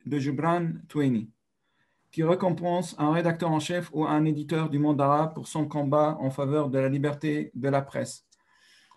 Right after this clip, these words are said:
Et je dirais même que Boubacar, euh, c'est quelqu'un qui travaille aussi dans sa, ses écrits et son engagement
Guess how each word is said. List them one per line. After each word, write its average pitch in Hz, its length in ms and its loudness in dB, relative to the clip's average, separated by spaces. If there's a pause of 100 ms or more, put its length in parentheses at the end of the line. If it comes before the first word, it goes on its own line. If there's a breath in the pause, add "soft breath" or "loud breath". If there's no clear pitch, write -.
(220 soft breath)
Et 139 80 0
je 131 80 -2
dirais 151 280 2
même 160 460 2
que 147 160 -4
Boubacar, 151 500 0
euh, 151 440 -6
c'est 135 400 -2
quelqu'un 151 400 0
qui 143 180 -6
travaille 151 500 0
aussi 143 440 -6
dans 135 180 0
sa, 131 600 -2
ses 139 260 -4
écrits 143 540 -4
et 127 140 -4
son 135 200 -4
engagement 143 720 0